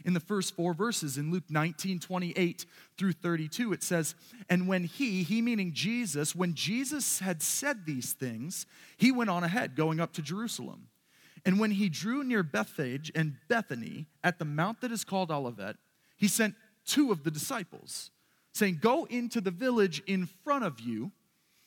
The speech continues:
where on entering you will find a colt or a donkey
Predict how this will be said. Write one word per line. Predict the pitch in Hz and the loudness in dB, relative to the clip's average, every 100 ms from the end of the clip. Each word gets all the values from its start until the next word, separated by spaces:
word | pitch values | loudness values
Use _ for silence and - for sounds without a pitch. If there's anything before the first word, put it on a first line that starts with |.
| _ | _
where | 165 208 196 | 4 4 6
on | 214 | 2
entering | 185 208 - 269 | 2 -2 -2 -2
you | 214 | 0
will | 208 220 | 0 0
find | 202 208 | 0 0
a | 214 | -4
colt | - 165 190 - - | -2 0 0 -4 -4
or | 151 170 - _ - | -2 -2 -8 _ -8
a | 147 | -2
donkey | 180 196 175 - 123 139 | 0 0 -2 -4 -4 -4